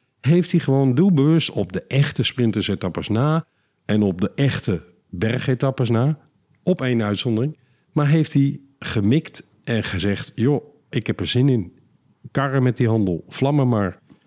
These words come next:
En hij is erin gevlogen. Dat heeft hem uiteindelijk, denk ik, misschien wel een tweede of een potentieel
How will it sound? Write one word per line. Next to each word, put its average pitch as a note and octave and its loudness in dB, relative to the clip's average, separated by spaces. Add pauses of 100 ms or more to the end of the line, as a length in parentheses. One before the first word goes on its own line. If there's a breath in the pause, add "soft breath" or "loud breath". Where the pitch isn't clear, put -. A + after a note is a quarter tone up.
(180)
En B2 0
hij B2+ 2
is B2+ 0
erin D#3+ 4
gevlogen. A#2+ 0
Dat G2+ -2
heeft C#3 2
hem G3 4 (460)
uiteindelijk, B2+ 0
denk G#2+ 0
ik, G2 -2
misschien G#2 0
wel F#2+ 0
een F#2+ 0
tweede F#2+ 0 (400)
of A2 -2
een G2+ -4
potentieel G2 -2